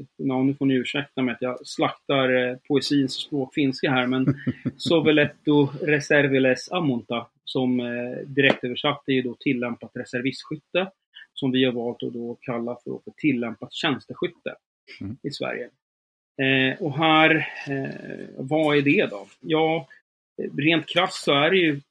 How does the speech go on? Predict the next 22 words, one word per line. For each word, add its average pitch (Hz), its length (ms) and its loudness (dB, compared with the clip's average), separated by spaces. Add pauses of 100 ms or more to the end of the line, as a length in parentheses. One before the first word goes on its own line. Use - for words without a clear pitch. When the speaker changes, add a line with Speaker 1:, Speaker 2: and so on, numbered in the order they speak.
(100)
Speaker 1:
har 156 180 -2
ju 156 120 4
det 147 200 4
också 175 220 -4
ett - 120 -10
arv 127 340 4
i, 120 240 0
i 143 120 2
dynamiskt 123 640 0
skytte, - 500 -6
men 135 400 2
det 143 140 -2
är 135 160 2
ju 135 140 0
för 139 100 -10
deras 131 640 -2
reservister 131 580 -6
som 127 160 -6
det 117 60 -8
här 117 120 -6
togs - 260 -18
fram, 208 300 2